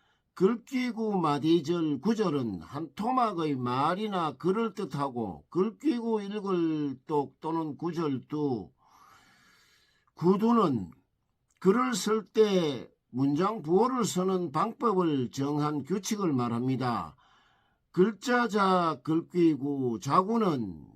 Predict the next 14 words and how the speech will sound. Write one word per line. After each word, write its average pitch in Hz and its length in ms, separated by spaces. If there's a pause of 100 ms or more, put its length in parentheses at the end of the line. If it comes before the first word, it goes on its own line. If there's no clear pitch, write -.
글자와 208 640
글귀를 185 600
아울러 190 420
이르는 151 360
말이고 127 1000
글을 233 380
문 226 400
글귀구 170 680
문구는 185 680
글을 214 460
이루고 190 580
있는 151 440
구절이라는 151 1300
뜻과 139 800